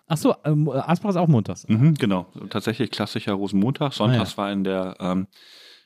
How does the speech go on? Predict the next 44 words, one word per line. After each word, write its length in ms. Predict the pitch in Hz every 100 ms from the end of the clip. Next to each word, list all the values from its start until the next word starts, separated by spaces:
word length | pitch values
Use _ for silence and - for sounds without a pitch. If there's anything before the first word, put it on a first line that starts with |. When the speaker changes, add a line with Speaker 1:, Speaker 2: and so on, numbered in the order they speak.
| _
Speaker 2:
in 60 | -
der 100 | 95
Nachbarstadt, 600 | 98 - 151 - 175 -
Speaker 1:
Ja. 240 | - 110 127 -
Speaker 2:
äh, 200 | 101 98
Neustadt, 500 | 98 120 - 139 -
wo 120 | 98
ein 140 | 90
Gymnasium 480 | 98 92 95 135 123
war 200 | 123 123
und 160 | 101 98
deswegen 340 | - 107 107
hat 140 | 107
man 80 | 104
das 120 | 98 -
mit 180 | 98
Köln 200 | - 104 107
nicht 120 | 104
so 120 | 101
auf 60 | 98
dem 60 |
Schirm 280 | 95 - 98
gehabt. 280 | 90 85 107
Also 120 | 98
Speaker 1:
Ah, 40 | 107
Speaker 2:
man 80 |
hat 60 | 98 98
Speaker 1:
verstehe. 100 | 104
Speaker 2:
das 80 |
vielleicht 220 | 98 101 104
morgens 240 | 101 107
beim 160 | 98 87
Fernsehen 440 | 110 131 143 143
geguckt, 360 | 139 - - -
Speaker 1:
Ja, 80 | 110
Speaker 2:
bevor 160 | 110 101
Speaker 1:
ja. 120 | 98
Speaker 2:
der, 80 | 98
bevor 300 | 98 - 98
der 120 | 104
hier 300 | 92 101 95
in 100 | 95 92
Asbach 280 | - 139
losging. 420 | 139 131 - 151